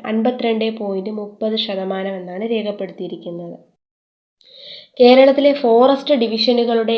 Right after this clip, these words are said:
എണ്ണം മുപ്പത്തിയാറാണ്. വനവിസ്തൃതിയിൽ സംസ്ഥാനങ്ങൾക്കിടയിൽ ഇന്ത്യ, കേരളത്തിൻ്റെ സ്ഥാനം പതിനാലാണ്. കേരളത്തിലെ ഫോറസ്റ്റ് ഡിവിഷനുകളുടെ എണ്ണം മുപ്പത്തിയാറാണ്. കേരള വന നിയമം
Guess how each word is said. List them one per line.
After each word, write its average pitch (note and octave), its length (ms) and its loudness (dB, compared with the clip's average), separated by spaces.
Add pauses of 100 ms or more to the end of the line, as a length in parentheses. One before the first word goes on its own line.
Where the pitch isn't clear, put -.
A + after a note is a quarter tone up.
എണ്ണം G3 240 -4
മുപ്പത്തിയാറാണ്. G3 1160 -8 (160)
വനവിസ്തൃതിയിൽ A#3 880 0 (260)
സംസ്ഥാനങ്ങൾക്കിടയിൽ B3 1200 -2 (540)
ഇന്ത്യ, A#3+ 320 0 (220)
കേരളത്തിൻ്റെ A3+ 680 2
സ്ഥാനം A3 380 -6
പതിനാലാണ്. F#3 680 -6 (140)
കേരളത്തിലെ G3 580 -2
ഫോറസ്റ്റ് G#3+ 500 -2
ഡിവിഷനുകളുടെ G#3 760 -2
എണ്ണം G3 200 -6
മുപ്പത്തിയാറാണ്. G3 1120 -8 (600)
കേരള A3+ 320 4 (140)
വന G#3 260 0
നിയമം A#3+ 380 2